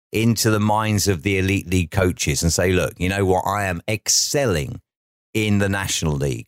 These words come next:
because I think that's what the Elite League coaches look for. They look for the players that are excelling that they could then bring in and further develop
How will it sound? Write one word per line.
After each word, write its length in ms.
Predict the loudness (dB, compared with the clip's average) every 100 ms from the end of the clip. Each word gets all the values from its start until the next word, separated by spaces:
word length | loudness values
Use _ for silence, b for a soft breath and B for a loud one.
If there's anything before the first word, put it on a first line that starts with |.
| _
because 260 | -2 0 0
I 60 |
think 200 | 0 -2
that's 220 | -2 -2
what 160 | -2 0
the 120 | 2
Elite 280 | 2 0 0
League 220 | 0 0
coaches 420 | 0 0 0 -2
look 200 | 0 0
for. 220 | -2 -4 -2
They 140 | 0
look 200 | 0 0
for 100 | -2
the 100 | -2
players 400 | -2 -2 -2 0
that 140 | 0
are 100 | 0
excelling 800 | -2 0 2 2 2 0 0 -4 -10 _ _ _
that 180 | -2 0
they 180 | -2 0
could 180 | -2
then 240 | 0 0 -2
bring 340 | -2 0 2
in 260 | 2 0 -2 -2
and 180 | -2
further 400 | -2 -2 -2 -2
develop 500 | -2 -4 -2 -2 -2